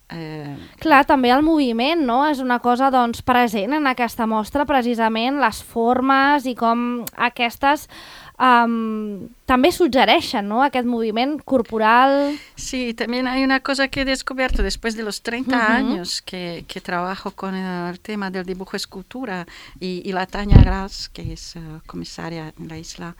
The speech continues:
Speaker 1: eh, y en Barcelona, pues, ha tenido el ojo en esta serie y me ha despertado también la necesidad de, de transmitirlo al público. Entonces, eh,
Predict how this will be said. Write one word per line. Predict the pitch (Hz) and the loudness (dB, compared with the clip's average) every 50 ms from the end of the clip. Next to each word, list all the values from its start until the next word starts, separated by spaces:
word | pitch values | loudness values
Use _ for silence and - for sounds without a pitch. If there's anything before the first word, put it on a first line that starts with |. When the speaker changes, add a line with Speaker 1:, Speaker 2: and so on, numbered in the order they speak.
| - - - - - - - - | -20 -20 -20 -18 -14 -12 -12 -10
Speaker 1:
eh, | 165 156 156 151 151 151 147 151 | -10 -10 -12 -12 -12 -10 -8 -8
y | 156 156 | -6 -6
en | 151 156 | -8 -8
Barcelona, | 156 156 - - - 160 160 160 160 160 170 170 165 | -12 -14 -14 -14 -14 -12 -10 -8 -8 -6 -8 -8 -10
pues, | - 170 165 160 - - - - - | -12 -14 -14 -12 -12 -12 -14 -14 -14
ha | - 165 160 | -14 -14 -8
tenido | - - 175 175 170 165 165 | -4 -2 0 0 0 -2 -4
el | 156 160 | -4 -2
ojo | 170 196 196 - - 185 180 160 - | -2 -2 -2 -2 -6 -6 -6 -6 -6
en | - 180 170 | -6 -6 -4
esta | 165 165 - - 170 | -6 -6 -8 -10 -12
serie | 165 - - 202 220 220 202 180 165 160 - _ - - - - - - _ - | -10 -8 -6 -4 -2 -2 -2 -4 -6 -8 -12 _ -20 -20 -20 -20 -20 -20 _ -16
y | - 180 180 180 170 170 170 165 165 156 156 147 - - - - 151 | -12 -10 -10 -8 -8 -8 -8 -6 -6 -6 -6 -8 -10 -14 -14 -10 -6
me | 175 180 175 | -4 -2 -2
ha | 180 | 0
despertado | 180 196 190 - - 214 196 - - 208 196 196 196 190 | 0 0 -2 2 2 0 0 4 6 6 8 8 6 2
también | - - 202 196 196 196 196 196 190 185 | -2 -4 -4 -2 -2 0 0 0 0 0
la | 190 190 | 0 0
necesidad | 190 190 190 - - 190 - - 190 175 175 175 180 185 | -2 -2 -4 -6 -8 -8 -8 -8 -8 -6 -2 -2 -2 -2
de, | 180 180 180 175 170 165 165 156 160 | -2 -4 -4 -4 -4 -6 -8 -8 -10
de | 170 156 151 | -12 -12 -14
transmitirlo | - - 190 185 185 180 - 180 170 - - 180 - 170 165 | -12 -8 -6 -6 -6 -6 -8 -10 -10 -10 -12 -10 -8 -8 -8
al | 165 | -10
público. | 165 - - 170 170 170 165 - - - 170 170 196 226 _ _ _ _ _ - - - - - - - - - | -10 -12 -16 -16 -14 -16 -16 -16 -18 -20 -18 -20 -20 -20 _ _ _ _ _ -20 -20 -20 -20 -18 -18 -20 -14 -12
Entonces, | 180 175 175 - - 180 175 - - - 185 185 185 - - - 190 | -10 -10 -10 -10 -12 -10 -8 -6 -4 -2 -2 -2 -2 -2 -4 -2 -2
eh, | 185 185 180 | 0 0 -2